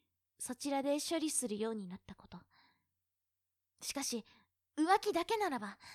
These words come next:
娘と生活のためと思えば耐えられました。けど、夫はそれだけでは飽き足らず。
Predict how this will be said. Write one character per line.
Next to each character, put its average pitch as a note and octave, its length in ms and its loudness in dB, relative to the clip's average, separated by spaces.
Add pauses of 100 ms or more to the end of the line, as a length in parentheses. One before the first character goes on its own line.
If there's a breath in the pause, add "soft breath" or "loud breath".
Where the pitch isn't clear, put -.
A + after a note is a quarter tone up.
(440 loud breath)
娘 C4+ 420 0
と A3+ 280 -2
生 A#3+ 280 -2
活 B3+ 240 -6
の C4 140 -4
た B3+ 120 -4
め C4+ 140 -4
と A#3 160 -2
思 A3 180 -6
え A3+ 80 -2
ば G#3+ 200 -4 (520 loud breath)
耐 A3 180 -8
え - 20 -8
ら A3 100 -6
れ A#3 100 -4
ま A#3 120 -6
し - 120 -8
た。 G3+ 160 -10 (800)
け C4+ 140 -6
ど、 A3 240 -4 (800)
夫 A#3 280 0
は C#4+ 180 2
そ - 240 -2
れ C#4+ 80 2
だ C#4+ 120 0
け D#4+ 140 -4
で C#4+ 100 0
は A#3 100 -2
飽 G3 120 -6
き - 100 -18
足 G#3 140 -10
ら G#3+ 100 -10
ず。 - 180 -6